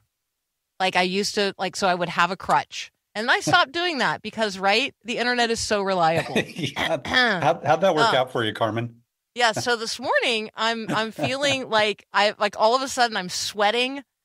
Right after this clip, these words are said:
Speaker 1: Anyway, there's a lot going on. There's a lot going on, Dan. Um, where are you? What's happening? And what are we talking about?
Speaker 2: All right. So I am in Ohio. I just got back from,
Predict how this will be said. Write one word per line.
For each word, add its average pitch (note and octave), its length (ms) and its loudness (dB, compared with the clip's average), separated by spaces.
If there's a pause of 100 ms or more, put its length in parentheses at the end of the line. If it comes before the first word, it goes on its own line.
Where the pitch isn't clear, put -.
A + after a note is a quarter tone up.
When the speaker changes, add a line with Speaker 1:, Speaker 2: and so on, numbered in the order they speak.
Speaker 1:
Anyway, G#3 440 2
there's G3 140 -10
a A3+ 40 -6
lot A#3+ 380 4
going B3+ 260 2
on. G#3+ 420 4
There's F#3 240 -2
a A3+ 60 -6
lot A#3 320 2
going A#3 200 0
on, A3+ 240 0
Dan. G3 300 -2 (460)
Um, B3 300 2
where D4 420 2
are D4 160 4
you? C4+ 240 -6
What's B3+ 300 -2
happening? B3+ 580 0
And G#3 140 -6
what A3 120 -2
are A3 40 -4
we A3 80 -6
talking F#3+ 260 -4
about? C#3 300 -12 (1200)
Speaker 2:
All C#3 140 2
right. A#2+ 260 0
So A2 200 -4
I B2+ 280 -2
am A#2+ 280 -4
in A#2+ 320 -4
Ohio. G#2+ 600 -4
I G#2+ 100 -2
just G2+ 220 -12
got G2 160 -8
back G2+ 240 -6
from, G2 480 -4